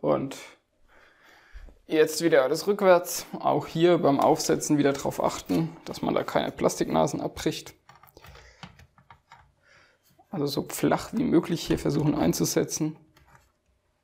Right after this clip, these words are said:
und dann runterzuhebeln. Genau, jetzt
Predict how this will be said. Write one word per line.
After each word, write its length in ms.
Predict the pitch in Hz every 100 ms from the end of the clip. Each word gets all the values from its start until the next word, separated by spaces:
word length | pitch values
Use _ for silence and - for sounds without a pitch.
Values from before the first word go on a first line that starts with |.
| _ _ _ _ _ _
und 140 | 156 143
dann 120 | 143
runterzuhebeln. 840 | 139 135 127 - 135 139 - - - - - - - - - - -
Genau, 260 | - - - -
jetzt 360 | 151 147 -